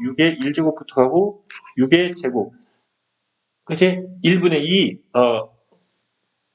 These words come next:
이미 존재하는 거야. 육의 세제곱은 이백십육. 안 되지. 넘어가지. 글렀어. 자, 새로운 발견 없어. 밑이 육인 상태에서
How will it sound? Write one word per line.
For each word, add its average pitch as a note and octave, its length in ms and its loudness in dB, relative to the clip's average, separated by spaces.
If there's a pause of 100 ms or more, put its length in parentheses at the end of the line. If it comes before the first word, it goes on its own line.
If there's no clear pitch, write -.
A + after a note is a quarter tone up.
(500)
이미 F3 240 4
존재하는 E3+ 440 0
거야. D#3 380 0 (600)
육의 G#3 280 4
세제곱은 G#3 760 0 (840)
이백십육. F3+ 640 0 (220)
안 D3+ 100 4
되지. D3 220 2
넘어가지. A#2 540 -2 (960)
글렀어. D3+ 360 2 (1400)
자, A2+ 280 2
새로운 G3+ 420 2
발견 D3 280 0
없어. A2 360 -2
밑이 B2 300 -6
육인 E3 220 0
상태에서 E3 640 0